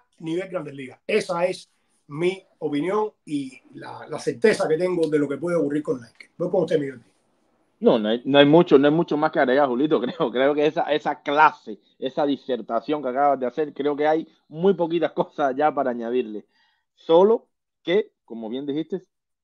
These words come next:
Speaker 2: hay que ver, porque cuando él salga de la regla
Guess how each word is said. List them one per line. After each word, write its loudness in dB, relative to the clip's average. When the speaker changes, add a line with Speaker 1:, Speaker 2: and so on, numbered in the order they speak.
Speaker 2:
hay -4
que -2
ver, 2
porque -10
cuando -4
él -2
salga -2
de 2
la 0
regla -2